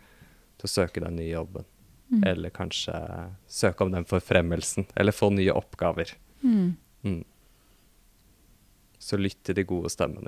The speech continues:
Speaker 1: i deg. Ja.
Speaker 2: Den var fin. Lytt til de gode stemmene i deg. Synes det var en fin, eh, avslutning, jeg.
Speaker 1: Ja.
Speaker 2: Ja.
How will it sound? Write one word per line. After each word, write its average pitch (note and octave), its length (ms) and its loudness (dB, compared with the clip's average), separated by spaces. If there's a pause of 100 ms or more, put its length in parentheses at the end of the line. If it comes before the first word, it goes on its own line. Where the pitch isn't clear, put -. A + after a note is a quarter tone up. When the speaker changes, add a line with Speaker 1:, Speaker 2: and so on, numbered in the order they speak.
Speaker 1:
i - 40 -14
deg. - 120 -12 (640)
Ja. - 40 -16 (500)
Speaker 2:
Den F#3 100 2
var G3 100 2
fin. F#3 280 0 (560)
Lytt A3 240 4
til G#3+ 260 2
de G#3 80 2
gode G3+ 440 6
stemmene F3+ 480 4
i D#3+ 100 2
deg. E3 260 0 (1120)
Synes A3+ 180 0
det G#3 80 4
var G#3+ 80 8
en A3 60 6
fin, G3 380 4
eh, F#3+ 540 4 (540)
avslutning, F#3+ 480 2
jeg. A#3+ 140 4 (580)
Speaker 1:
Ja. D#3 240 -2 (640)
Speaker 2:
Ja. A3+ 180 0